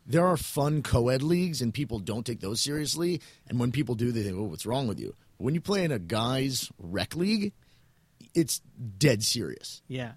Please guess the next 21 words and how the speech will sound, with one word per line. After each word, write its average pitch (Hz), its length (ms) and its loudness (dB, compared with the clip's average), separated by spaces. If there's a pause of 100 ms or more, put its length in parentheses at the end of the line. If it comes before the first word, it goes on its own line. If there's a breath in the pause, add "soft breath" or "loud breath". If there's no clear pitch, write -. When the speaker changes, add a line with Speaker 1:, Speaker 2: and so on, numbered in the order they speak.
(140)
Speaker 2:
No, 143 80 -4
Speaker 1:
So 135 100 2
Speaker 2:
I've, 170 240 2
I've 175 200 0
done 196 200 2
that, 143 200 0
and 160 200 0
yeah, 160 220 4 (480 soft breath)
absolutely. 131 640 -4 (340 soft breath)
Um, 147 500 -2 (200)
wh-, 185 320 -8 (180)
what, 302 280 2 (840 soft breath)
what 302 180 -2
was 370 120 2
happening, 156 800 2 (220)
I 151 80 -2
guess, 165 220 0
in 165 120 2
your 147 240 6
professional 151 640 -2
career, 131 640 -2